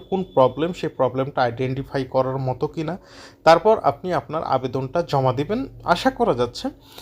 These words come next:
যদি আপনার আবেদনটা গৃহীত হয়, অর্থাৎ তাদের কাছে গ্রহণযোগ্য, আর এই তাদের বলতে বোঝাচ্ছি হাই কমিশনের কাছে গ্রহণযোগ্য,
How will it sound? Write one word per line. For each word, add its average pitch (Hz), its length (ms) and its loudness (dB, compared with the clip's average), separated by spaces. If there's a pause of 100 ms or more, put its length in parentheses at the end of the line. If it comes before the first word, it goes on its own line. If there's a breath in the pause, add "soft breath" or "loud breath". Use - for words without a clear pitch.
(160 loud breath)
যদি 151 260 4
আপনার 143 300 4
আবেদনটা 127 640 2
গৃহীত 185 380 2
হয়, 117 300 2
অর্থাৎ 226 400 -2 (640 loud breath)
তাদের 160 260 2
কাছে 175 240 -2
গ্রহণযোগ্য, 131 920 0
আর 135 160 0
এই 139 140 -2
তাদের 143 360 2
বলতে 208 300 -2
বোঝাচ্ছি 196 580 -4
হাই 135 260 -2
কমিশনের 175 580 -4
কাছে 131 340 -2
গ্রহণযোগ্য, 139 880 -2